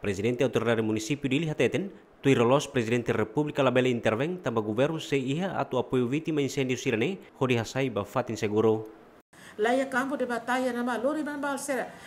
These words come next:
Speaker 2: Bekala ami mobiliza sira husi fatin ma ini dia kela. Ami equipa A N D ini ya. Equipa mos husi proteção civil. Não é careta nem militar, nem polícia, mas tu la vítima ser nem.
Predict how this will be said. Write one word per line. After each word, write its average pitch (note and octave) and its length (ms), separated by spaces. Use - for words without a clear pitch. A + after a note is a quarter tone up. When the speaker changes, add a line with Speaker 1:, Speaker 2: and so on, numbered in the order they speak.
Speaker 2:
Bekala C#4+ 540
ami C#4 160
mobiliza C4+ 480
sira C#4 200
husi B3+ 220
fatin C#4 320
ma D4 140
ini F#4+ 160
dia G#3+ 260
kela. D#3+ 180
Ami B3+ 240
equipa B3 400
A A3+ 160
N G#3+ 160
D G#3 60
ini G3 140
ya. A#3+ 160
Equipa C4 400
mos C4 240
husi B3 220
proteção A#3 360
civil. A#3+ 380
Não D#4 260
é D4 40
careta C4+ 360
nem C4 160
militar, B3 520
nem C4+ 180
polícia, C#4 360
mas C4+ 160
tu C#4 100
la C#4 100
vítima C4+ 380
ser B3+ 200
nem. B3 140